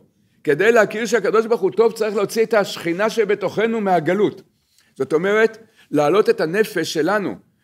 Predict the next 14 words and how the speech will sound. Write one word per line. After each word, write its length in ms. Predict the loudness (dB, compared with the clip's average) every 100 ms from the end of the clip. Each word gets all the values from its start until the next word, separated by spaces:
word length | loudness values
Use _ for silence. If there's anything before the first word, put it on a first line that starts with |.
| _
מתאוות, 800 | -4 -2 0 2 2 2 0 0 -6
דמיונות 580 | -4 0 0 0 0
ורצונות 460 | 0 -2 -4 -4 -2
של 160 | 0 2
העולם 340 | 4 2 2
הזה, 400 | 0 2 2 0 -4 _ _
שזה 260 | -6 -2
יעלה 280 | 0 2 2
לקדושה. 600 | 2 0 -2 -2 0 0 -4 -16 _ _ _
כשאנחנו 340 | -2 -2 -2
מעלים 360 | 0 2 2 2
את 100 | 2
זה 120 | 2
לקדושה, 760 | 2 0 -4 0 2 4 6